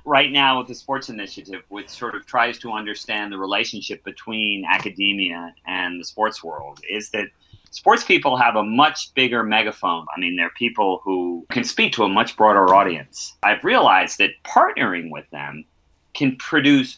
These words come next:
very productive results. And that's where I'm at today. It hasn't really formed a major part of my scholarship yet, but it's a direction I'm headed in.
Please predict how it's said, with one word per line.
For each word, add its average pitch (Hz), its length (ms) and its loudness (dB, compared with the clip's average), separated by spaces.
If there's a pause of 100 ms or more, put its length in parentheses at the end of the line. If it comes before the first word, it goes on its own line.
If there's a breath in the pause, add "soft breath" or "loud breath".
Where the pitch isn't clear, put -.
very 139 840 4 (340)
productive 120 520 0
results. 95 640 -4 (1000)
And 113 220 4
that's 160 180 2
where 175 120 6
I'm 139 80 4
at 123 160 2
today. 117 500 0 (240)
It 147 140 2
hasn't 254 380 2
really 180 300 4
formed 147 360 0
a 113 40 0
major 127 540 0
part 127 220 2
of 123 100 -4
my 107 140 0
scholarship 127 640 -2
yet, 160 340 -2 (100)
but 98 420 6 (260)
it's 110 180 -4
a 117 80 -2
direction 107 520 0
I'm 87 120 -4
headed 76 320 -10
in. - 60 -20